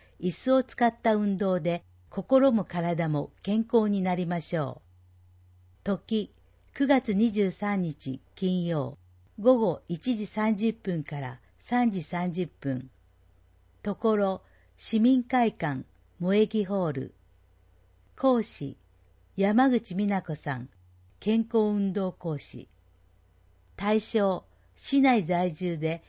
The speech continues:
六十歳以上の方。定員、五十人。申し込み順。申し込み方法、九月一日から電話でシルバー人材センターへ。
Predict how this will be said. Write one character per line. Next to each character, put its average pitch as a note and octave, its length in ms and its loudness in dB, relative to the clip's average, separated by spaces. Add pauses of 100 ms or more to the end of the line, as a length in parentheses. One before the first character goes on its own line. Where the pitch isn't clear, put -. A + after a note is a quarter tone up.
(220)
六 F3 240 -2
十 A3 160 -2
歳 B3+ 380 2
以 A3 40 -6
上 F3 220 0
の C3+ 100 -4
方。 - 440 -10 (840)
定 A#3 240 6
員、 G3 380 -2 (400)
五 F3+ 160 0
十 G#3 260 4
人。 C#3 300 -2 (520)
申 F3 160 -4
し - 160 -12
込 E3 120 -6
み D3+ 120 -4
順。 C3 300 -10 (1120)
申 A#3+ 200 2
し - 100 -12
込 B3+ 140 2
み A#3+ 120 2
方 A3 280 0
法、 B2+ 320 -10 (640)
九 C#4 140 -4
月 B3+ 320 0 (100)
一 G3 160 0
日 G#3 220 -4
か E3 160 -4
ら D3 180 -4 (300)
電 G#3+ 280 2
話 G#3+ 140 2
で F#3+ 240 0 (160)
シ - 220 -6
ル A3+ 120 2
バ B3 200 4
ー A#3 40 0
人 A#3+ 220 2
材 A#3+ 220 4
セ A#3 240 2
ン G3+ 40 -4
タ - 180 -8
ー C3 160 -6
へ。 A#2+ 220 -8